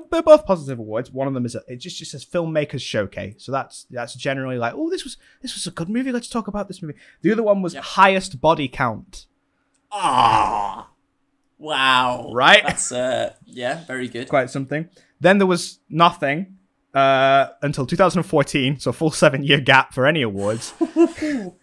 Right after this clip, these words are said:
Speaker 1: And unfortunately for James, both of them were at the Golden Raspberries for worst screenplay and worst director, which he shared with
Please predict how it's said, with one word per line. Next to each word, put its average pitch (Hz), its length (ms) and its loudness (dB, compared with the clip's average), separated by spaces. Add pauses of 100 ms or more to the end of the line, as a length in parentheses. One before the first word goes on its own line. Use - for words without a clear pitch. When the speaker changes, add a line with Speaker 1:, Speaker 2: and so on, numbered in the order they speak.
(300)
Speaker 1:
And 160 140 4
unfortunately 156 720 -2
for 135 100 -8
James, 123 400 -4
both 170 300 2
of 139 100 -10
them 131 160 -4
were 123 120 -2
at 123 60 -6
the 123 60 -8
Golden 151 380 0
Raspberries 123 640 -4 (360)
for 127 120 -4
worst 165 280 6
screenplay 139 640 0
and 139 240 -6
worst 127 320 -4
director, 120 600 -6 (260)
which 160 180 0
he 175 80 -2
shared 147 640 4
with 131 220 -2